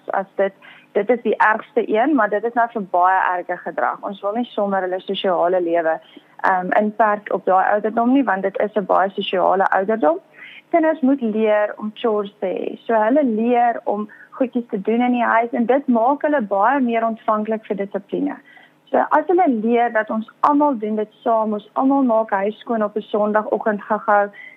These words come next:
dan maak dit hulle meer ontvanklik vir, "Joh, okay, ek het hiervoor gewerk, ek kry hiervoor."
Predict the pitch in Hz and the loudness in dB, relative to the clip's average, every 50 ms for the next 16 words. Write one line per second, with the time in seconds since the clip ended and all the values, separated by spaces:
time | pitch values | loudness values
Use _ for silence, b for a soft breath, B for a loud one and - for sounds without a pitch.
0 | B - 240 247 247 233 214 214 214 214 262 277 277 - 302 277 277 254 233 240 | B 0 2 2 4 4 4 4 4 4 4 2 0 -2 -4 -2 0 0 0 0
1 | 214 208 202 208 233 247 247 247 240 233 - - 220 214 214 214 - 220 220 - | -2 -2 -2 -2 -2 -2 0 -2 -4 -4 -4 -4 -4 -4 -4 -4 -6 -6 -8 -6
2 | - 220 208 190 220 247 220 196 196 B B B B B B - 262 269 - 254 | -6 -6 -4 -2 0 0 0 0 -2 B B B B B B -4 -4 0 2 2
3 | 226 233 269 294 - - 240 240 262 220 226 226 233 - 277 262 247 - - 233 | 2 4 2 0 0 -2 0 0 0 0 2 0 0 0 -2 -2 -2 -2 -4 0
4 | 202 214 214 208 208 208 214 - - 202 196 - - 240 220 208 202 190 180 175 | 2 2 4 4 4 2 0 0 -4 -6 -6 -2 0 2 2 2 2 0 -2 -4
5 | 170 - - - - - - | -6 -8 -8 -6 -6 -6 -6